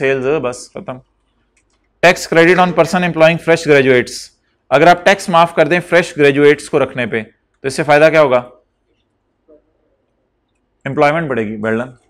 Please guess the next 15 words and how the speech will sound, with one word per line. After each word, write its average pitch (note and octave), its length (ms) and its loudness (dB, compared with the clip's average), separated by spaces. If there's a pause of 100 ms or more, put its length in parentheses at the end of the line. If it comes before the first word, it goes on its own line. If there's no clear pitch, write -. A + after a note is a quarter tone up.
(320)
एम्प्लॉयमेंट A#2+ 460 -4
बढ़ G#2+ 100 -2
जाएगी। F#2+ 280 -8 (1400)
और B2 260 8
high C#3 300 4
rates F#3 260 2
on F3 140 0
luxury D3+ 420 4
items, B2 240 -4 (1900)
डिस्करेज C#3+ 520 0
होंगे C3 380 -4
लग्जरी B2 380 -2
आइटम्स A#2 300 -2
की B2+ 80 -8
परचेज। G2+ 500 -8